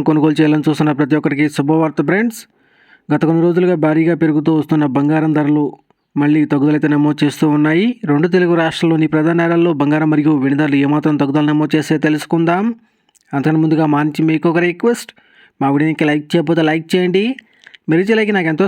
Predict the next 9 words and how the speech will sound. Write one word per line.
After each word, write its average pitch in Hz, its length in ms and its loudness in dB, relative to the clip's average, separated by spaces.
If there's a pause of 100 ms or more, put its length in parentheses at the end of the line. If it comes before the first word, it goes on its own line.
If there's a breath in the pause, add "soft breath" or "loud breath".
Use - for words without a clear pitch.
సపోర్ట్, 180 280 0
ఎంకరేజింగ్గా 175 500 0
ఉంటుంది. 165 320 0 (640 soft breath)
అదేవిధంగా 160 420 2
మా 135 140 0
ఛానల్ని 151 320 0
సబ్స్క్రైబ్ 180 400 0
చేసుకోండి, 147 360 0 (100)
పక్కన 135 140 0